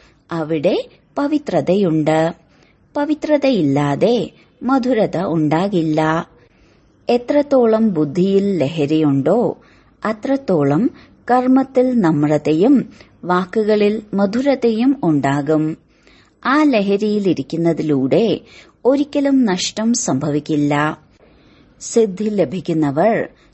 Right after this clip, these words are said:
സ്വയത്തെ നമ്രചിത്തരും നിർമ്മാണ ഭാവമുള്ളവരും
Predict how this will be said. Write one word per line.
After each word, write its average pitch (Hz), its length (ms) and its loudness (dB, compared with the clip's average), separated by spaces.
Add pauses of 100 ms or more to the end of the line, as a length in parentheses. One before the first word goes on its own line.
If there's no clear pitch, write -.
സ്വയത്തെ 185 800 -2 (300)
നമ്രചിത്തരും 180 1120 0 (460)
നിർമ്മാണ 247 840 2
ഭാവമുള്ളവരും 170 1200 0